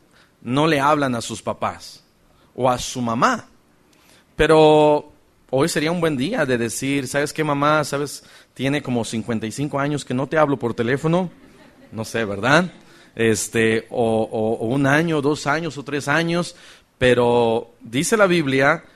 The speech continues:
"Sé de bendición", bendícela. Ora por ella si no es salva. Si no es salva, todos los días, ora por, por ella. Dile al Señor, "Señor,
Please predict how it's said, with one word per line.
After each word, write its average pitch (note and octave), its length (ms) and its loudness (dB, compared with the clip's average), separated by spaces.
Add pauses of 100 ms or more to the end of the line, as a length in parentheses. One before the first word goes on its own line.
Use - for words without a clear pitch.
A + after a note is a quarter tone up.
(180)
"Sé E3+ 760 2
de C3 180 0
bendición", C3 1040 0
bendícela. B2+ 840 -2 (340)
Ora G#3 300 2
por G3+ 140 0
ella G3 240 2
si D#3+ 140 -6
no E3 120 -2
es E3 80 -4
salva. E3 540 0 (420)
Si - 160 -8
no C#3+ 80 0
es D3 80 -2
salva, F#3+ 640 2
todos C#3 300 0
los F#3+ 180 2
días, E3+ 600 -2 (260)
ora C#3+ 280 2
por, D#3+ 240 -2
por C#3+ 220 0
ella. C#3 380 -2 (360)
Dile C#3 320 0
al D3+ 100 2
Señor, C#3+ 300 -4
"Señor, D3+ 720 0